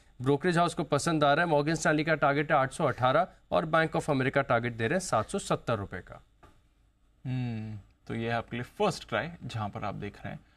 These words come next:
Speaker 2: अ, एक्शन हो रहा है, ब्रोकरेज की तरफ से बढ़िया रिपोर्ट भी आई है। स्टॉक में भी आज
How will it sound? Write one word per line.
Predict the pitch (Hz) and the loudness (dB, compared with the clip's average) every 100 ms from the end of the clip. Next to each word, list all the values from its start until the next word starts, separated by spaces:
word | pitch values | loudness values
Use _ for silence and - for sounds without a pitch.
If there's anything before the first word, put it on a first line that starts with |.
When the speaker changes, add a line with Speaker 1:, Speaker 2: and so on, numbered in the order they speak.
| _ - | _ -12
Speaker 2:
अ, | - 113 | -8 -6
एक्शन | - 120 | -8 -8
हो | 107 | -6
रहा | 104 | -6
है, | 139 | -8
ब्रोकरेज | 113 104 110 107 | -8 -10 -10 -10
की | 107 | -12
तरफ | 104 - | -12 -12
से | 131 | -14
बढ़िया | - 101 110 | -10 -10 -10
रिपोर्ट | 131 - 110 - - | -12 -16 -16 -16 -14
भी | 95 - | -12 -12
आई | - 120 | -12 -12
है। | 170 - _ _ | -14 -16 _ _
स्टॉक | - 247 233 | -2 0 0
में | 208 | 0
भी | 170 | 2
आज | 147 170 123 | 2 0 -4